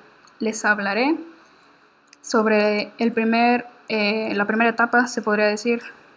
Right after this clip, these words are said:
de Roma, la cual es la monarquía. Y pues bueno, la monarquía romana. <clears throat> Hay mucha, perdón, hay, eh, hay mucha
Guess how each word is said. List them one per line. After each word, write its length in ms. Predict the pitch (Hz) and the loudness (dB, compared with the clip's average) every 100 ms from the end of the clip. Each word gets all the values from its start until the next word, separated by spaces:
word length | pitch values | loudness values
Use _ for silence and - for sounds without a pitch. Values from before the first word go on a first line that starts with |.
| _ | _
de 160 | 220 214 | 2 4
Roma, 440 | 233 262 269 302 - - _ _ _ _ - | 4 4 4 0 -8 -20 _ _ _ _ -4
la 120 | 220 | -2
cual 260 | 214 220 226 | 4 4 4
es 360 | 233 262 - - - | 0 -4 -10 -14 -2
la 120 | 220 | 0
monarquía. 640 | 214 208 202 - 220 202 - _ _ - _ _ _ _ _ _ _ _ _ _ _ _ _ _ _ | 2 2 0 -2 -6 -6 -12 _ _ -20 _ _ _ _ _ _ _ _ _ _ _ _ _ _ _
Y 100 | 233 | -4
pues 300 | - 226 220 | 2 2 2
bueno, 720 | 220 233 262 254 247 220 220 | 0 4 4 4 2 2 0
la 120 | 220 | 0
monarquía 640 | 220 220 214 220 - 277 302 | 0 2 2 0 2 4 6
romana. 680 | 262 226 233 240 226 - - - _ | 6 8 6 6 2 -4 -12 -20 _
<clears throat> 600 | 339 - 320 320 - - | 4 6 8 8 6 2
Hay 140 | 254 254 | 2 4
mucha, 720 | 254 247 302 269 240 226 226 - - _ _ _ | 2 4 6 8 6 0 -6 -14 -20 _ _ _
perdón, 420 | 214 208 196 202 - _ - - | 0 2 -2 -4 -14 _ -10 -4
hay, 200 | 214 208 - - - - - _ _ - | -4 -4 -16 -20 -20 -18 -18 _ _ -4
eh, 340 | 214 208 208 202 - - | -2 -2 -6 -10 -6 2
hay 120 | 240 | 4
mucha 640 | 247 247 247 214 202 196 | 4 4 4 4 4 0